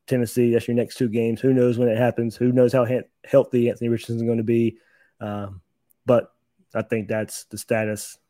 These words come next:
moving forward, at least for me anyway. So <laughs> I know for many of you out there as well. Uh, so, look, I think, I still think even, even if Anthony Richardson's named quarter-, starting quarterback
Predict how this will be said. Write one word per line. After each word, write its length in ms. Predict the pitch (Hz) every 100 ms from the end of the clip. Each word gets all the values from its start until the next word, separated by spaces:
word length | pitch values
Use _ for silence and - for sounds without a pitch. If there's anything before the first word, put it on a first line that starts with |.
| _ _
moving 260 | 113 107 104
forward, 460 | - 107 104 104 107 _ _ -
at 60 |
least 140 | 131 -
for 100 | 139
me 240 | 135 127
anyway. 320 | 110 90 - - _
So 240 | - 107 131 - 143 -
<laughs> 340 | - - -
I 60 | 135
know 140 | 151
for 120 | 151
many 200 | 160 156 151
of 60 |
you 200 | 147 139
out 180 | 131 -
there 140 | 113
as 120 | 110 107
well. 280 | 90 95 - - - _
Uh, 340 | 101 98 95
so, 340 | 98 - 104 104
look, 180 | 143 123
I 100 | 147
think, 220 | 202 196
I 80 | 147
still 200 | - 185
think 200 | 180 -
even, 320 | 151 175 - _ -
even 240 | 196 226
if 80 | 202
Anthony 200 | 185 139
Richardson's 380 | 135 120 117 101
named 220 | 113 110
quarter-, 280 | 107 95 92
starting 360 | - - 117 113
quarterback 460 | - 104 101 101